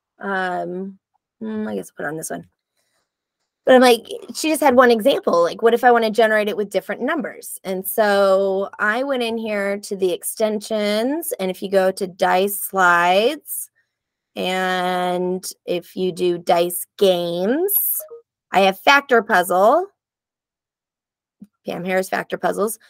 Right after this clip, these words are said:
I'm just gonna add a puzzle, and it's just gonna add this to any slide. So this is the slide I'm looking at. It's gonna add a factor puzzle there so that I'm able to just do a quick warm up with students. So to your point, Marcia, you know,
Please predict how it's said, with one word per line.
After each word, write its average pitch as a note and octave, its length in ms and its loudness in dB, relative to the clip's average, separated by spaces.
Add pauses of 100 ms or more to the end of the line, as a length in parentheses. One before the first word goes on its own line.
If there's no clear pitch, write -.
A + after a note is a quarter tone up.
(160)
I'm A#3 80 -2
just A#3+ 120 -4
gonna A#3 180 4
add G3 180 6
a G3 40 0
puzzle, A#3+ 420 2
and G#3+ 100 -4
it's G#3+ 120 -6
just C4+ 180 -10
gonna A3+ 180 0
add C#4 220 4
this B3+ 240 0
to A3+ 160 -4 (120)
any D#4+ 320 0
slide. A3 760 4 (240)
So - 160 -4
this G#3+ 80 -2
is A3+ 60 -10
the C#4 120 -6
slide C4 300 2
I'm D4 160 -2
looking A3 280 -4
at. G3+ 320 -4
It's G3+ 200 -8
gonna G#3+ 240 -4
add F#3+ 160 -2
a G#3 60 -4
factor D4 380 0
puzzle G3 300 -2
there F#3 380 0 (340)
so - 160 -4
that A3 100 6
I'm A3 120 2
able A3+ 240 2
to A#3 60 2
just G#3+ 260 -2
do A3 140 2
a G#3+ 60 -2
quick - 360 -6
warm G3+ 260 2
up F#3+ 180 -4
with F#3 140 -6
students. F#3+ 600 -6 (400)
So A3 800 4 (160)
to E4 120 -4
your C#4+ 220 2
point, A#3+ 320 -4
Marcia, F#3+ 580 -2 (160)
you - 160 -10
know, A#3+ 300 2